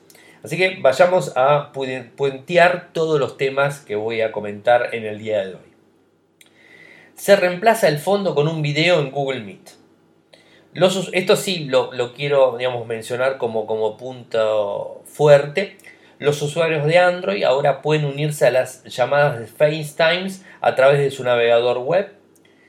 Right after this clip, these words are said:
Eh, todas las novedades les voy a contar de lo que fue el W D C veinte veintiuno.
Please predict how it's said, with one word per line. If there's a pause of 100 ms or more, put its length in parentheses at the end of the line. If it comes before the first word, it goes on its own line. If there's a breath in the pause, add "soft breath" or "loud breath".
(300 soft breath)
Eh, (100)
todas
las
novedades
les
voy
a
contar
de
lo
que
fue
el
W
D
C
veinte
veintiuno.